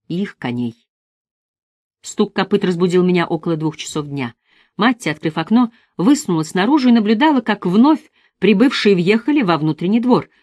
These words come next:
Примерно дюжина офицеров во главе с командиром в тёмно-сером плаще верхом на огромном чёрном скакуне.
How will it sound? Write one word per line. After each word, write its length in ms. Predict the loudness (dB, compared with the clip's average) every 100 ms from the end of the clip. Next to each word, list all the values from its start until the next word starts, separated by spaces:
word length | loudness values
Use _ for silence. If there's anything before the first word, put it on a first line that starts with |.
| _ _ -8
Примерно 500 | -4 -4 0 -2 -2
дюжина 640 | -4 2 2 4 2 0 -2
офицеров 640 | -2 -2 -6 -4 -2 -2 -6
во 80 | -6
главе 320 | -2 -2 -2
с 80 | -2
командиром 680 | -2 -2 -2 -2 0 0 _ _ _
в 140 | _ -4
тёмно-сером 680 | 0 0 0 -2 -2 -2
плаще 580 | -4 -6 -8 -8 0 0
верхом 520 | 0 -2 -4 0 0
на 100 | 0
огромном 460 | -2 -2 -2 -2 -4
чёрном 440 | -6 -6 -6 -6
скакуне. 680 | -10 -12 -14 -8 -6 -6 -8